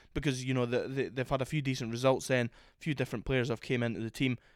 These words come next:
Fine, you expect that. But we should be better. We should take confidence from that. And that's the most frustrating thing for me, is that the fact that, once again, we've went there and bottled it, and he seems quite happy with himself, actually, to be honest with you. He seems, he's, he's not too bothered.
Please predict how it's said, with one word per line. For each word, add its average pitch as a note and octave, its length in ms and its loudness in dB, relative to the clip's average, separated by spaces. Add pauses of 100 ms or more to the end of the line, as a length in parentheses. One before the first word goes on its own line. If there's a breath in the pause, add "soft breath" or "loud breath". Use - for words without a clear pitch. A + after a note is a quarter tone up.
Fine, F#3 300 4
you C3 80 2
expect A3+ 400 0
that. C#3+ 220 2 (180)
But A#3+ 100 6
we F4 140 2
should F#4 180 0
be D#4+ 80 4
better. F3 380 0 (380)
We F4 100 0
should F4+ 200 -2
take - 180 -2
confidence G#3 500 0
from C3 220 0
that. A2+ 260 0 (320 soft breath)
And G3+ 140 4
that's C4+ 260 4
the A#3 60 6
most G#3 300 4
frustrating F#3 500 -2
thing E3 200 -2
for C#3 140 -4
me, C3 320 0
is B2+ 220 -4
that C3 200 2
the C#3 60 -4
fact E3 320 2
that, C3 160 2
once G#3 240 4
again, B2+ 400 4 (320 soft breath)
we've B2+ 180 2
went D#3 280 4
there B2 320 6 (280 soft breath)
and A#2+ 200 0
bottled B2 340 10
it, A#2 220 8 (200 soft breath)
and C3+ 140 4
he D3+ 140 2
seems C3 340 2
quite A#2+ 300 8
happy A#2+ 320 8
with A2 160 2
himself, G#2+ 440 2
actually, G#2+ 360 2
to G2+ 60 0
be A2+ 100 6
honest G#2+ 280 4
with G#2 120 2
you. G#2 100 2 (220 soft breath)
He C3 100 6
seems, B2 320 4
he's, B2+ 220 2
he's B2+ 200 2
not C3+ 200 8
too B2 160 6
bothered. A2 360 6